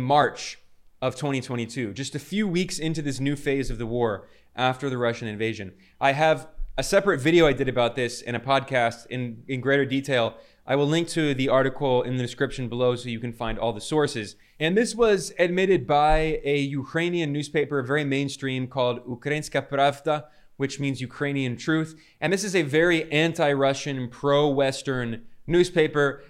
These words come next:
I mean, they have a, they have an ad at the top saying that their journalists are fighting on the front line against Russia. So, uh, I mean, they're trying to raise money on how anti-Russian they are. But they admit, they admitted in an article in May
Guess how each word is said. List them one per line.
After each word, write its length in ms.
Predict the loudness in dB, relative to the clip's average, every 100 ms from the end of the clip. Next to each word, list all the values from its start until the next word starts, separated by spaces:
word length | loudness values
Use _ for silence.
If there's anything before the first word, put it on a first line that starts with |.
| -4
I 80 | 0
mean, 200 | 0 2
they 120 | 4
have 160 | 4 2
a, 140 | -2 -10 -20
they 160 | -6 0
have 140 | 0
an 120 | 0 0
ad 240 | 2 2
at 80 | 2
the 60 |
top 560 | -4 2 4 4 -2 _ _ _ -10
saying 240 | -2 -2
that 80 | 0
their 100 | 2
journalists 720 | 0 4 4 4 2 0 -4
are 120 | -2 -4
fighting 440 | 2 2 2 -2
on 240 | -2 -4
the 60 | -4
front 320 | -4 -4 -4
line 200 | -6 -6
against 300 | -4 -6 -6
Russia. 380 | -4 -4 -4 -10
So, 360 | -2 2 2 -2 -16 -20 -16
uh, 80 | -14 -4
I 40 | 0
mean, 360 | 2 0 -2 -12 -2
they're 300 | 0 0 -4 -18 _
trying 160 | -2 2
to 80 | 4
raise 180 | 2 2
money 320 | 0 0 -2
on 120 | -2
how 220 | 0 0
anti-Russian 600 | 0 -4 -2 -2 -2 -4
they 80 | -8
are. 100 | -6
But 200 | -8 0
they 120 | 4
admit, 640 | 4 2 0 0 -2 -10 -14 -20 -6
they 100 | 0
admitted 420 | 0 4 6 6 4
in 260 | 0 -2
an 180 | 0 0
article 540 | 2 4 4 2 2 2
in 280 | -2 -2
May 440 | 0 2 0 -2